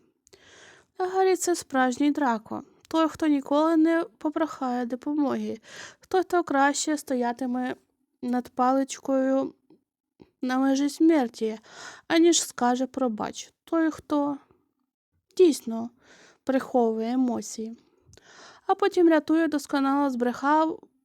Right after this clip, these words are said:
бо йому хотілося знайти надію, щоб згадати ті ночі, злорадні розмови в,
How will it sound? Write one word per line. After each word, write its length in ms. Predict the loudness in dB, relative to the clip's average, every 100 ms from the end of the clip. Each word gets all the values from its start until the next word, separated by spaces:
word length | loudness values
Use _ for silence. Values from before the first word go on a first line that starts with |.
| _
бо 260 | -6 2 4
йому 340 | 6 6 4
хотілося 880 | 2 -4 0 0 -2 -2 0 0 0
знайти 440 | -2 -4 -2 -2
надію, 560 | 0 -2 -2 0 0 0
щоб 360 | -2 -6 -6 -8
згадати 680 | -4 -2 0 0 0 -4
ті 380 | -2 -2 0 -2 -10 -20 -20 -20 _
ночі, 520 | 0 2 0 0 -2 -2 -10 _ _ -4
злорадні 640 | 0 2 2 2 2 0
розмови 600 | 0 -2 -2 0 2 2
в, 220 | 0 -2